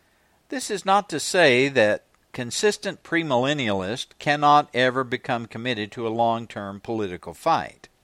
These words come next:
It is to say that most premillennialists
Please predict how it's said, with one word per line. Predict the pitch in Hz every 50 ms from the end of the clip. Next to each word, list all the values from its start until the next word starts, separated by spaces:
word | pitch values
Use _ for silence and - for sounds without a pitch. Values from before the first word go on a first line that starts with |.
| _ _ _ _ _ _ - - - _ _ _ -
It | 139 156 175
is | 226 269 285 269 -
to | - 190 156
say | - - 120 120 135 147
that | 139 135 117 117 107 - _
most | 135 131 143 170 226 262 269 254 - - - _ - _ _
premillennialists | - - 180 180 165 147 127 120 127 135 139 123 107 92 87 80 85 90 107 - - - -